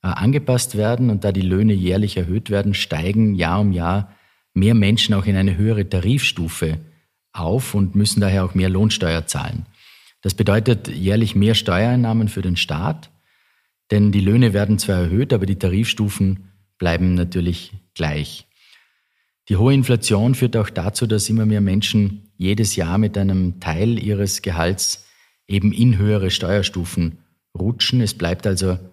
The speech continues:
bei gleichem Lohn schlussendlich weniger Geld übrig. Wir haben mit bisher drei großen Entlastungspaketen insgesamt ein Volumen von circa zweiunddreißig Milliarden Euro, ähm, auf einen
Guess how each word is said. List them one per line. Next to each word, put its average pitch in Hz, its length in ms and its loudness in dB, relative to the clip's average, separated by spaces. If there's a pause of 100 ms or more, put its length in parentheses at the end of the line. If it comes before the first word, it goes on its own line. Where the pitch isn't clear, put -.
(120)
bei 92 120 -4
gleichem 92 440 0
Lohn 90 560 0 (100)
schlussendlich 90 600 -4
weniger 87 360 -2
Geld 78 320 -6
übrig. - 380 -12 (880)
Wir 101 140 2
haben 123 160 4
mit 127 140 4
bisher 120 360 2
drei 101 600 0
großen 107 420 0
Entlastungspaketen 107 1200 -2
insgesamt 90 500 -2
ein 90 120 -2
Volumen 90 360 0
von 87 420 -2 (120)
circa 95 280 -4
zweiunddreißig 87 760 -2
Milliarden 85 560 -2
Euro, 107 540 -2 (580)
ähm, 87 240 -2
auf 92 220 -6
einen 92 500 0